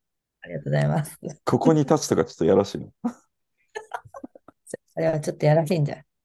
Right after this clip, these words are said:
Speaker 1: なるほど。
Speaker 2: タッチですね。あのー、私結構、あ、今まであんまり考えたことなかった、気づかなかったんだけど、結構ボディタッチすごい大事なんだなっ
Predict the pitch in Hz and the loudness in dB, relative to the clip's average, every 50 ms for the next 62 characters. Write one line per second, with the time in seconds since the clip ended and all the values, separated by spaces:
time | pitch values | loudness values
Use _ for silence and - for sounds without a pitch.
0 | _ _ _ _ _ _ _ _ _ _ _ _ _ _ _ _ - 185 196 190 | _ _ _ _ _ _ _ _ _ _ _ _ _ _ _ _ 4 6 8 8
1 | 180 175 180 170 165 165 160 156 160 160 156 147 139 135 - 92 92 90 90 - | 10 8 8 6 6 4 2 4 2 2 2 0 -4 -4 -2 0 0 0 2 2
2 | 85 98 95 95 92 92 92 92 95 95 98 92 85 131 151 170 170 175 - - | 2 2 2 2 2 2 2 4 4 4 4 4 4 2 2 2 -2 -2 0 0
3 | 359 359 - _ - - 92 - - - - - - 80 71 - - _ _ _ | 0 0 0 _ -4 -2 0 0 2 2 2 2 2 0 -2 -4 -8 _ _ _
4 | _ _ _ _ - - 101 - - _ _ _ _ _ _ _ _ _ _ _ | _ _ _ _ 0 0 0 0 -2 _ _ _ _ _ _ _ _ _ _ _
5 | _ _ _ _ _ _ _ _ _ _ - 117 147 196 240 311 - 127 113 98 | _ _ _ _ _ _ _ _ _ _ -6 -2 0 0 2 2 2 2 4 2
6 | 123 156 160 160 165 160 160 160 156 147 _ _ _ _ _ _ _ - - 156 | 2 2 2 2 2 2 2 2 0 -2 _ _ _ _ _ _ _ -12 -8 -6
7 | 156 156 156 156 151 139 - - 90 - - - - 82 - - 180 - - - | -6 -6 -4 -4 -4 -4 -4 -6 -6 -8 -6 -8 -6 -6 -6 -4 -4 -6 -6 -4
8 | - - - 170 165 151 156 - 156 147 147 143 - - - - - - 67 - | -4 0 4 4 4 4 4 2 2 0 0 0 -2 -4 -6 -6 -8 -10 -10 -10
9 | - 62 - - - - 73 67 - - 392 381 - - - 131 104 170 170 151 | -10 -12 -10 -6 -2 -2 -2 0 4 2 2 2 2 2 4 6 6 6 6 6
10 | 120 160 170 - 214 214 208 - 214 208 208 208 - - - - - 65 - - | 4 6 6 4 2 2 2 2 2 2 2 0 -8 -6 -4 -4 -4 -4 -6 -8
11 | - - 208 190 135 170 160 113 80 78 82 104 117 120 120 - 123 110 82 73 | -8 -4 0 4 6 6 6 6 4 4 4 4 4 4 2 2 -2 -4 -4 -4
12 | 65 - 67 64 - | -6 -6 -6 -6 -8